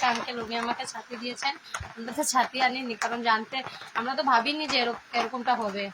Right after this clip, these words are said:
জানলে না আমরা ছাতি নিয়ে আসবো। আর গাড়ির মধ্যে দেখো আমার অবস্থা এতই খারাপ, মানে আমি এতই না বমি, এতই না শরীরটা খারাপ করছিল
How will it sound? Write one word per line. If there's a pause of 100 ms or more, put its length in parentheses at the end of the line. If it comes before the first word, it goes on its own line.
(280)
জানলে
না (360)
আমরা
ছাতি
নিয়ে
আসবো।
আর (100)
গাড়ির
মধ্যে
দেখো (100)
আমার (520)
অবস্থা (100)
এতই (160)
খারাপ, (140)
মানে (440)
আমি (100)
এতই
না (120)
বমি, (1400)
এতই
না
শরীরটা
খারাপ (100)
করছিল